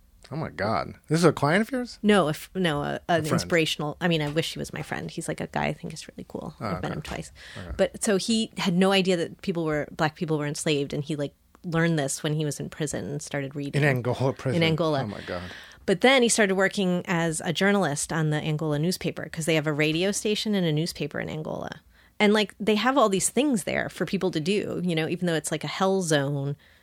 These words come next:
Speaker 2: objectively a terrible place, but there's at least stuff where you can be an alive person. So he was, like, he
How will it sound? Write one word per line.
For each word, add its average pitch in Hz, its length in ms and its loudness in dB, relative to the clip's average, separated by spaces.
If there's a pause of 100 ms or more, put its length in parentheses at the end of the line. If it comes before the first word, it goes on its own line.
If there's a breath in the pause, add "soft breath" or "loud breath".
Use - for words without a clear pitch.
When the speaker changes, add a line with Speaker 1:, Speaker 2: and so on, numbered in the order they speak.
(280 soft breath)
Speaker 2:
objectively 165 800 4
a 151 40 0
terrible 147 420 -2
place, - 320 -6
but 160 160 -4
there's 165 180 0
at - 80 -6
least 190 420 -2
stuff - 520 2
where 165 100 0
you 165 100 0
can 156 200 -2
be 156 180 -2
an 147 80 -2
alive 143 460 0
person. - 400 -6
So 165 120 -2
he 156 160 -2
was, 151 220 -2
like, 151 220 -6 (240 soft breath)
he 165 160 -2